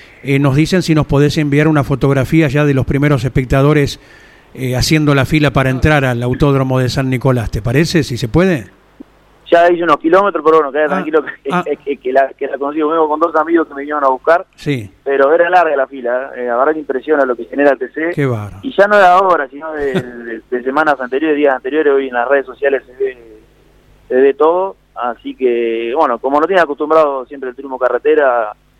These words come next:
Speaker 2: y sabiendo que San Nicolás, y bueno, siendo muy cerquita de Recife y toda la zona tan fierrera,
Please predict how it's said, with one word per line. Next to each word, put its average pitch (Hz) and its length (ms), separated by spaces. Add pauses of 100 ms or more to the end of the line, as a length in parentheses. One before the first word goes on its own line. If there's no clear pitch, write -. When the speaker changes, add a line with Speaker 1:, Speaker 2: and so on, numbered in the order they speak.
(260)
Speaker 2:
y - 80
sabiendo 127 320
que 117 120
San 117 160
Nicolás, 131 360 (120)
y 113 120
bueno, 120 200 (100)
siendo 127 220
muy 127 100
cerquita 127 340
de 123 60
Recife 117 400
y - 40
toda - 200
la - 40
zona 127 260
tan 123 180
fierrera, 131 520